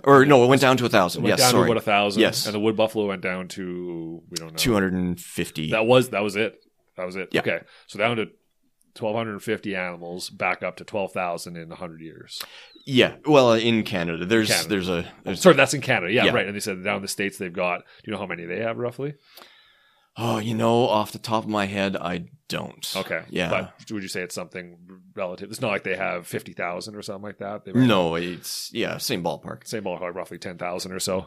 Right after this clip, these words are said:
Speaker 1: Yeah.
Speaker 2: Okay, okay, okay. So still very, very few relative to what used to exist
Speaker 1: Absolutely.
Speaker 2: a hundred years ago or more. Um,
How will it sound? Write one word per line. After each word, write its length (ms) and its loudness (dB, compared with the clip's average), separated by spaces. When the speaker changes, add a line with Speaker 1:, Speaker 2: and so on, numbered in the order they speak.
Speaker 1:
Yeah. 260 0
Speaker 2:
Okay, 300 0
okay, 200 -6
okay. 220 -14
So 120 -6
still 400 4
very, 340 -2
very 420 -4
few 480 6
relative 400 0
to 80 -6
what 160 -4
used 160 -10
to 80 -10
exist 340 -6
Speaker 1:
Absolutely. 380 2
Speaker 2:
a 120 -2
hundred 140 -4
years 160 -2
ago 220 -4
or 100 -6
more. 260 -8
Um, 520 2